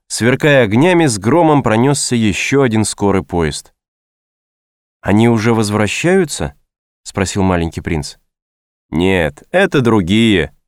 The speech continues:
сказал стрелочник. «Это встречный». «Им было нехорошо там, где они были прежде?» «Там хорошо, где нас нет», сказал стрелочник. И прогремел, сверкая,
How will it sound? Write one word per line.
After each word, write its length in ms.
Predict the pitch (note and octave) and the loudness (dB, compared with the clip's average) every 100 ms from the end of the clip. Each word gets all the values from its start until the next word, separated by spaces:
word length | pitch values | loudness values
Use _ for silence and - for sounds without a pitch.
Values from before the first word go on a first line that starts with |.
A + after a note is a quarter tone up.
| _ | _
сказал 360 | - - F2+ F2+ | -18 -8 -2 -2
стрелочник. 720 | - F#2+ F2+ D#2+ - C#2 - _ _ _ _ | -2 -4 -2 -4 -6 -10 -12 _ _ _ _
«Это 240 | G2+ G#2+ | -4 -2
встречный». 640 | G2+ - A2 G#2 - D2+ C2+ _ _ _ _ _ _ _ _ _ _ _ _ | -4 -2 0 0 -2 -6 -8 _ _ _ _ _ _ _ _ _ _ _ _
«Им 240 | A2+ B2 A2+ | 0 2 4
было 440 | C3 C3 C3 A#2 - | 2 4 2 0 -4
нехорошо 720 | B2 B2+ - B2 B2+ - G3 | 0 0 2 0 0 0 0
там, 420 | G3 - G#2 D#2+ - - | 0 0 0 -2 -8 -10
где 240 | G2 A2+ | -4 0
они 140 | A2+ A2 | 2 2
были 200 | G#2 G#2 | 0 0
прежде?» 500 | - G#2 - D2 - _ _ _ _ _ _ _ _ _ _ _ _ - | 0 -2 -2 -10 -10 _ _ _ _ _ _ _ _ _ _ _ _ 0
«Там 280 | C3 E3+ | 2 4
хорошо, 760 | D3+ D3+ D3 C3+ - D3 C#3 C3+ | 2 2 2 0 0 4 4 2
где 260 | - F#2+ F#2+ | -2 -2 2
нас 300 | F#2 G#2+ - | 2 0 0
нет», 380 | F2+ F2+ - - _ _ _ _ _ | 0 0 -2 -16 _ _ _ _ _
сказал 400 | - F2+ D#2+ E2 | -10 -6 -4 -4
стрелочник. 760 | - E2 E2 D2 - C#2 - _ _ _ _ _ _ _ _ _ _ _ | -4 -4 -4 -4 -6 -12 -12 _ _ _ _ _ _ _ _ _ _ _
И 120 | F#3 | -2
прогремел, 640 | D#3+ D3+ A2+ A2+ A#2+ F3 D3+ | 0 0 2 2 4 2 2
сверкая, 720 | - C3+ A2+ C3 C3 B2 G#2 | 0 0 0 2 2 2 -2